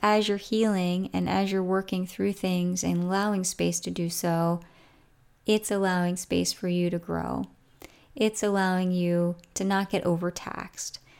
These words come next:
Because when we overtax ourselves with busyness, it just creates broken and splintered emotions.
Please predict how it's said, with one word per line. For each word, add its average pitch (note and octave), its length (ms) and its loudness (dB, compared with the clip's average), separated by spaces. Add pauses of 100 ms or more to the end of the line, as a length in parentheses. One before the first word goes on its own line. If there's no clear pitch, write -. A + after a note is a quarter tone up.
(200)
Because F#3+ 260 -2
when G3 180 4
we A3+ 180 6
overtax F#3+ 640 0
ourselves F3 420 0
with F3+ 200 -4
busyness, E3+ 720 0 (640)
it G#3 100 0
just - 260 2
creates F#3+ 380 2
broken F3 540 2
and E3+ 120 2
splintered E3+ 480 -2
emotions. F3 880 -2